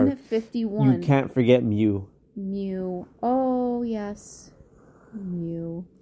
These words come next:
Speaker 2: Let's see. Did you know what, uh, Gyarados, tra-, uh, his, uh, its previous transformation?
Speaker 1: No.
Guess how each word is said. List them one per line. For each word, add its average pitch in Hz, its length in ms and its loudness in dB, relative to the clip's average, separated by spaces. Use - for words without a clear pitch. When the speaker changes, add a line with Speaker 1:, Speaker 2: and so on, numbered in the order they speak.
Speaker 2:
Let's 131 220 2
see. 104 300 2
Did 123 180 6
you 139 120 6
know 156 800 8
what, 131 640 2
uh, 110 580 8
Gyarados, 131 540 6
tra-, - 220 -6
uh, 117 400 4
his, 117 320 -2
uh, 101 260 0
its - 480 6
previous 143 680 4
transformation? 139 840 -2
Speaker 1:
No. 214 640 -2